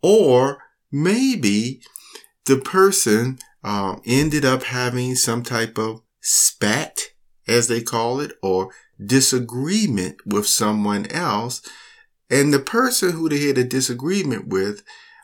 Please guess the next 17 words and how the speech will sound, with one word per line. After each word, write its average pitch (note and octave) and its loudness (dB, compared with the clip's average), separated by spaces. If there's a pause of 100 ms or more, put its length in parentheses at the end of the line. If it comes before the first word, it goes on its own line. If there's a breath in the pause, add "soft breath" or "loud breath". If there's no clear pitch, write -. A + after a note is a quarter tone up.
uh, C3 0
was C#3 2
probably, C#3+ -2
uh, G#2+ -2 (100)
more, A#2 2 (100)
uh, F#2 -6
well-known, G2 -2 (520 soft breath)
more A2 4 (320)
popular, D#3+ 0
as D3 -4
people D3+ -4
will C#3+ -2
look D3 -4
at C#3+ 0
it F3 -4
as. E3 -4 (440 loud breath)
Yet, G3+ 0